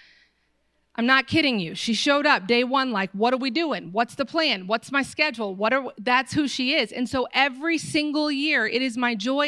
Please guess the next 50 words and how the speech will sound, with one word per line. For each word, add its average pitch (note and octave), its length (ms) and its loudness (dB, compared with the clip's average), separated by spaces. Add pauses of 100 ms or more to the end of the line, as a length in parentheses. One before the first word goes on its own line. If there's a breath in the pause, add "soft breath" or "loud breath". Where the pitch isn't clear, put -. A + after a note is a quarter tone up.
and A#3+ 100 -4
delight C4 500 -2
to B3 80 -2
not A#3+ 320 2
book C4+ 180 0
our B3+ 100 2
vacation A#3 640 -4 (260 loud breath)
until E4 320 2
a D4+ 60 0
week C4 260 -2
before, E4+ 560 0 (480 soft breath)
only D#4+ 680 2 (340)
to D#4 140 2
drive D#4+ 360 4
her C4 160 2
crazy. E4 760 2 (260)
And C#4 160 2
she E4+ 160 2
says, D#4+ 320 0
"Mom, E4+ 460 4
we're D4 120 0
not F#4 200 2
gonna E4 160 0
be, C#4+ 160 -4 (300 loud breath)
Mom, F4+ 420 0 (140 loud breath)
where G4+ 160 4
are - 20 4
we F#4 80 2
gonna D#4+ 180 2
stay? F#4+ 420 2
What, F4 260 2
what G4 120 4
are F#4+ 40 4
we G4 80 2
gonna E4 160 2
do? G#4+ 260 4
I D#4 60 4
don't F#4+ 180 2
know F#4+ 140 2
how F4+ 140 4
this E4+ 160 -2
is C#4 100 -10
gonna D#4+ 160 2
work D4 280 0
out." F4+ 220 0
And C#4 80 -6
I C4+ 100 -4
say, B3+ 180 -8
"Calm D#4 360 -4
down. D#4 280 -6